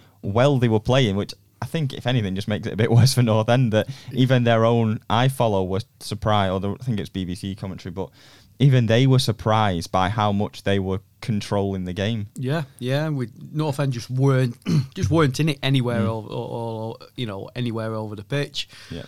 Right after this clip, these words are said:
Speaker 2: Second half, they got, um, more of a foothold in the game, but where they had the ball, it wasn't particularly getting into
Speaker 1: Mm-hmm.
Speaker 2: areas where they were going to hurt Wickham.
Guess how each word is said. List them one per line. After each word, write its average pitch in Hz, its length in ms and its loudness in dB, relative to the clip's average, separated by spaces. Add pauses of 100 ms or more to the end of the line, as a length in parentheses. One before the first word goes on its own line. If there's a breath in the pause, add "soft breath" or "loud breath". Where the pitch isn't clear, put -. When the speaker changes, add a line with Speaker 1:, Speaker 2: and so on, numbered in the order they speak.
(120)
Speaker 2:
Second 170 520 2
half, 127 360 0
they 131 100 -4
got, 120 160 0
um, 110 520 -6 (380)
more 131 320 0
of 113 80 -8
a 120 60 -6
foothold 123 560 -6
in 107 100 -8
the 104 80 -8
game, 104 440 -10 (600 soft breath)
but 135 220 -4 (500)
where 143 340 2
they 143 120 0
had 143 200 2
the 139 80 0
ball, 143 480 2
it 139 100 -6
wasn't 135 340 -6
particularly 127 540 -6
getting 120 260 -4
into 113 220 -2
Speaker 1:
Mm-hmm. 120 120 0
Speaker 2:
areas 117 360 -4
where 113 180 -6
they 110 100 -8
were 107 60 -10
going 107 180 -10
to 110 80 -10
hurt 117 220 -6
Wickham. 107 440 -12